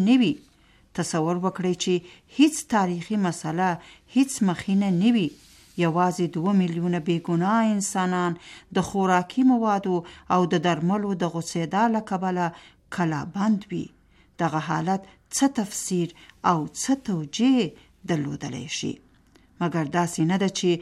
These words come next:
لوږه او تنده د تاریخ په اوږدو کې تل د شکنجې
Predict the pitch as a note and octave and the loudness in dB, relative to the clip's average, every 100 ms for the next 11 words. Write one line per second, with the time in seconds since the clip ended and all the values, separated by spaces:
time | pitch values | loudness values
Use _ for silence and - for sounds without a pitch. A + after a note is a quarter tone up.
0 | - - - E3+ F3 F3 F#3 E3+ - _ | -6 -8 -2 2 2 4 2 0 -8 _
1 | - E3+ D3+ - A3 G#3 F#3+ F3 - - | 0 0 -2 0 4 4 2 -2 -6 -14
2 | - F#3+ G3 G3+ G3+ C4+ C4+ - G#3+ F#3+ | -4 -2 0 0 2 2 2 -2 -2 -2
3 | F#3 - B3+ B3 G#3+ A3 A3+ A#3+ A3 - | -2 0 0 0 -2 -2 0 0 0 -6
4 | - - G3 - G3+ G3+ F#3+ E3+ A#3 | -14 -2 0 0 0 0 0 2 2